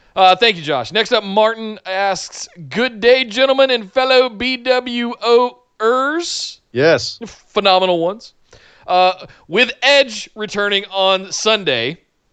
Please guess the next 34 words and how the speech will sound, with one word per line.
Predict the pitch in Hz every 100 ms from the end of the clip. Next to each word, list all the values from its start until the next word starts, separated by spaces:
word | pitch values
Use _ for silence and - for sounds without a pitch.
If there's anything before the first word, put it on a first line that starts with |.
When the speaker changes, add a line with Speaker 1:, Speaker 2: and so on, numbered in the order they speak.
| _ _ _ _
Speaker 1:
who | - 226 240
would | 226 - -
you | 254
<laughs> | 220
like | 208 202
to | 208
see | - 202
return | 190 180 - 170 170
to | 160
the | 156
ring | 135 135
for | 135 143
one | 131 127 131
more | 123 123
match? | 127 165 202 202 - _ _ -
Also, | 220 247 - 214
what's | 190 190 202
the | - 190
number | 175 180
one | 165 156 139
dream | 131 135
match | 123 113 -
you | 107
wanna | 101 90
see?" | - 92 85 _ _ _ _ _ _ _ -
Number, | 139 220 277 262 226 -
like, | 175
across | 165 - 220 233
the | -
board, | 175 175 220 233
number | 202 208 214
one | 214 220
dream | 175 170 214
match? | 226 269